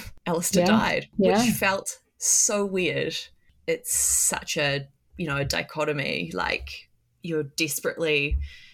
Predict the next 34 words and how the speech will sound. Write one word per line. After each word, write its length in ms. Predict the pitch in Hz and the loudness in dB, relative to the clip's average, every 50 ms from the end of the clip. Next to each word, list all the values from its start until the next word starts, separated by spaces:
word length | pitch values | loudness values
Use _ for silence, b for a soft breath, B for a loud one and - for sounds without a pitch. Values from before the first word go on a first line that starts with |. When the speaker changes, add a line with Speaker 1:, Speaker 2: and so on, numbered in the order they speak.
| B B B | B B B
Speaker 1:
sad 500 | - - 180 165 180 170 151 147 151 156 | -2 0 2 4 4 4 4 2 2 0
and 220 | 160 143 151 143 143 B B B B | -2 -4 -4 -6 -8 B B B B
you 160 | B 175 180 175 | B -2 0 0
never 220 | 170 170 175 175 | 0 0 0 0
want 140 | 156 160 151 | -2 0 0
to 40 | 147 | -2
replace 360 | 147 151 - 156 151 - - | -2 -2 0 -2 0 0 0
that 180 | - 156 - - | -2 -4 -2 0
person 300 | 180 165 170 - - 151 | -2 -2 -2 -2 -4 -6
and 80 | 151 | -6
you 60 | 147 - | -6 -6
can 200 | 170 170 165 170 | -4 -4 -2 -2
never 200 | 165 151 170 165 | -2 0 0 -2
imagine 340 | 160 151 143 147 - 151 160 | 0 0 -2 -2 -2 -4 -2
being 220 | 139 156 156 156 | -2 -2 -2 0
with 100 | 156 156 | -2 -2
anyone 320 | 156 139 147 143 139 139 - | -2 -2 -2 -2 -2 -2 0
else, 400 | - 175 156 135 - 156 143 - | 0 0 0 -2 -2 -4 -6 -4
but 160 | - 170 - | -4 -2 -2
you 100 | 104 - | -2 -2
also 280 | - 165 143 - 156 | -2 -2 -2 0 -2
have 320 | 151 135 147 143 139 139 - - - _ | -2 -2 -2 -4 -4 -4 -6 -14 -20 _
really 380 | - 202 196 196 196 185 180 175 | -10 -6 -2 -2 0 0 0 0
strong 480 | 175 - - - 151 151 151 - 156 147 | 0 0 -2 -2 -4 -6 -8 -10 -12 -12
feelings 580 | 143 - 151 143 143 143 139 - 151 156 - - | -8 -4 -4 -2 -2 -2 -4 -4 -6 -8 -8 -8
that, 180 | - - - - _ _ _ - | -8 -10 -10 -12 _ _ _ -12
um, 320 | 156 143 139 139 143 143 139 | -10 -8 -8 -6 -8 -8 -10
you 140 | 147 151 156 | -10 -8 -6
need 340 | 151 147 147 143 151 147 143 | -2 0 0 0 -2 -4 -6
to 100 | - - | -6 -6
be 420 | 143 139 143 139 143 143 143 143 131 - _ _ - 180 160 | -4 -2 0 0 0 0 -4 -6 -8 -14 _ _ -14 -10 -4
with 160 | 143 151 165 - | -2 -2 -2 -2
somebody. 600 | - - 151 - - - - - - - 180 175 | -2 -4 -4 -6 -10 -10 -6 -6 -4 -4 -4 0
Speaker 2:
Yeah. 340 | - 214 208 202 185 175 175 | 2 4 4 4 4 2 2